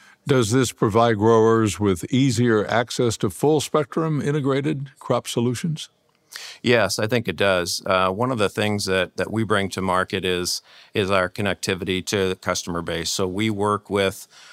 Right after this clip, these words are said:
Speaker 2: with all the large, uh, retail channels in the, in the U S, uh, on our fertilizer side and also on our, on our crop protection side. So as we're able to bring those portfolios to the market through those channels,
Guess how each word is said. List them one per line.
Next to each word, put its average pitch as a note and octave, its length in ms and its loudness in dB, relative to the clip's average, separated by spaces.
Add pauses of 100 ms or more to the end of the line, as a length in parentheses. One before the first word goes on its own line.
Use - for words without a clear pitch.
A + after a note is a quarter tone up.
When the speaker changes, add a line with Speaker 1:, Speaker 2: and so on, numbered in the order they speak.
(160)
Speaker 2:
with G2 180 -2
all G2+ 180 2
the G2 80 -2
large, G2 680 -2 (120)
uh, F#2 340 -2
retail G2 760 0 (260)
channels G2 580 -2
in F#2+ 240 -2
the, F#2 280 -2
in G2+ 160 -2
the G2 100 -2
U F#2+ 240 -2
S, F#2+ 380 -4 (420)
uh, F2+ 200 0
on F#2 140 0
our F2 100 0
fertilizer G#2 540 0
side G2+ 600 -2
and F#2 280 -2
also F#2 440 -2
on F#2 160 -2
our, F2+ 360 -2
on F#2 120 -2
our F2+ 80 -2
crop F#2 260 0
protection F#2+ 420 -4
side. E2 400 -4 (480)
So G2 360 2
as F#2 140 -2
we're G2 220 2
able G2 220 -2
to F#2+ 100 -4
bring G2+ 540 -2 (180)
those G2 360 -2
portfolios F#2 1160 -2 (480)
to C#3 260 0
the G#2 120 0
market F2+ 460 -2
through A2 260 -2
those F#2+ 240 0
channels, F2+ 680 -4